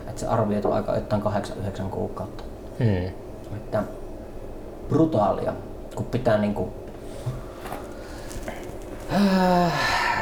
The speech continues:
Speaker 1: tulee taas Black Friday ja Record Store Day ja
Speaker 2: Niin siellä
Speaker 1: Fleetwood Macin Rumorsista pitää olla sitten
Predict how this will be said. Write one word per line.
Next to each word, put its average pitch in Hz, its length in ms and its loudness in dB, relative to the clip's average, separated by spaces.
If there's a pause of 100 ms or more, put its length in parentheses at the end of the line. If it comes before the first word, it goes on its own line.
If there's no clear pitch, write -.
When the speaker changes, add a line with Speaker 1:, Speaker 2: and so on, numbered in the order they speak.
(800)
Speaker 1:
tulee 170 280 8
taas 135 400 8
Black 139 240 6
Friday 113 440 8
ja 110 120 6
Record 113 280 4
Store 101 400 2
Day 101 200 6
ja 76 120 0 (280)
Speaker 2:
Niin 117 100 4
siellä 120 200 6
Speaker 1:
Fleetwood 135 360 6
Macin 120 260 4
Rumorsista 110 520 6
pitää 95 380 2
olla 92 220 2
sitten - 340 -2